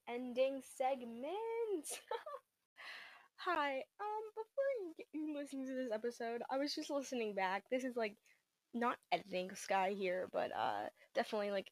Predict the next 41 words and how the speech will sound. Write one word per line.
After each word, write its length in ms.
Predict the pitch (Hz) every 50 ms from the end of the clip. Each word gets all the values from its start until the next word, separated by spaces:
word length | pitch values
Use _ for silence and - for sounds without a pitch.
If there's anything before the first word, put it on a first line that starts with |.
| -
after 500 | - 214 208 - _ - 190 180 175 - - -
episode 380 | - 202 - - - 233 208 208 -
Sky. 420 | - - - 247 247 233 233 240 - - - - - - _ _ _ -
Um, 340 | 277 277 269 262 254 254 240 - _ _ _ _ _ _ _ _ _ _ _ _ _ _ _ _ -
the 180 | 240 233 277
mic 300 | 277 269 254 262 294 339 -
is 140 | 403 349 -
making 340 | 269 240 240 - 220 208 - -
a 80 | - -
weird 260 | 214 - - - - -
noise. 420 | - - 104 - 50 50 - - - -
I 80 | 277
need 140 | 277 277 269
to 60 | 233
order 260 | - 190 185 180 -
a 40 | -
new 120 | - 180 -
mic. 320 | - 90 85 - - - -
Larry's 460 | 233 240 277 294 277 269 254 233 196
dying. 500 | - - - - - 202 196 202 220 240 -
<laughs> 40 | -
I 80 | 320 - - 453 - -
apologize 880 | - - - - 359 349 359 381 - 370 330 - - 330 311 - - - - - - - - -
if, 140 | 277 262 254 - _
if 120 | - 240 - - 226
it 80 | - -
gets 160 | - 220 -
annoying. 500 | 202 196 214 233 247 254 254 247 247 247 - - - - - - _ -
Um, 640 | 233 226 220 214 214 208 202 196 196 196 202 208 214 _ _ _ _ _ _ _ _ _ _ - - - -
I 100 | 269 269
mean, 360 | 262 254 247 240 240 240 233
like, 160 | - 240 240
I 60 | 233
understand 480 | 226 - 220 220 220 - - 208 208 220
if 120 | 226 -
you 60 | 208
don't 140 | - 208 202
wanna 160 | - 220 220
listen 280 | 214 220 226 220 - 220
to 60 | 214 226
today's 500 | 220 214 214 - - 214 214 208 -